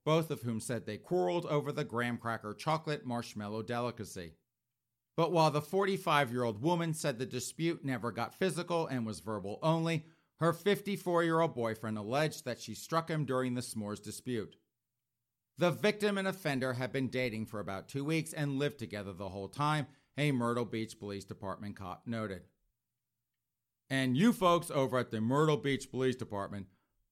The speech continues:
bless your <laughs> hearts for having to deal with the crazy that you deal with. Since the man had no bruises or marks to corroborate his claim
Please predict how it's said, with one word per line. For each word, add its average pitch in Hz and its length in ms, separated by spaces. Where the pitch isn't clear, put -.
bless 202 300
your 151 120
<laughs> - 0
hearts - 520
for 143 140
having 147 400
to 135 80
deal 123 420
with 113 140
the 120 80
crazy 120 460
that 107 200
you 113 120
deal 104 280
with. 85 180
Since 156 240
the 156 100
man 196 340
had 175 220
no 160 120
bruises 113 460
or 113 200
marks 127 400
to 123 120
corroborate 147 680
his 113 160
claim 165 400